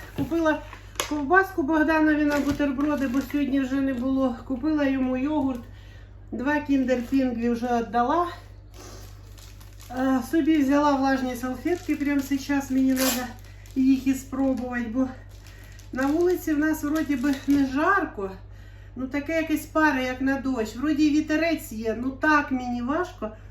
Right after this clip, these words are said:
Ну, в принципі, я то на вулиці ще де холодком, то йшла, а де вже було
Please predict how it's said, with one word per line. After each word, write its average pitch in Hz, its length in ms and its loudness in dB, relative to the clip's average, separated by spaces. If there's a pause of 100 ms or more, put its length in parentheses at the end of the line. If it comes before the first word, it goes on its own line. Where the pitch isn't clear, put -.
(140)
Ну, 285 220 2
в - 60 -2
принципі, 311 540 2
я 302 140 2
то 294 300 -2 (260)
на 269 160 2
вулиці 285 480 0
ще 277 180 -2
де 285 180 -2
холодком, 269 600 -2
то 254 140 -4
йшла, 339 460 -2 (440)
а 220 100 -8
де 277 240 -2
вже 285 180 2
було 294 400 2